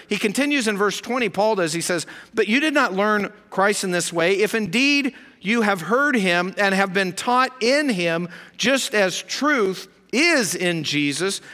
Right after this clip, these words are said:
that in reference to your former manner of life, you lay as-, aside the old self, which is being corrupted in accordance with lusts and deceit,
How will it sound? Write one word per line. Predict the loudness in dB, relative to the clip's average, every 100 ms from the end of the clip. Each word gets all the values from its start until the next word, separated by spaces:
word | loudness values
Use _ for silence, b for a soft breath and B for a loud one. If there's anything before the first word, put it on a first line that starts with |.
| B
that | 0 2 2
in | 2
reference | 2 2 2 -2 -2
to | 0
your | 0
former | 0 0 0 0
manner | 0 0 0
of | 0
life, | 2 2 2
you | 0
lay | 2 2
as-, | 2 -2
aside | -4 -8 -10 -2 0 0
the | 0
old | 2 0 -2
self, | -2 0 -2 -4 B B
which | -6 -4
is | -2
being | -2 -2
corrupted | -2 -2 0 -2 -2 -8
in | -8
accordance | -6 -4 -4 -4 -10
with | -8 -4
lusts | 0 0 -2 -6 B B
and | -8 -6
deceit, | -4 -4 -4 -6 -10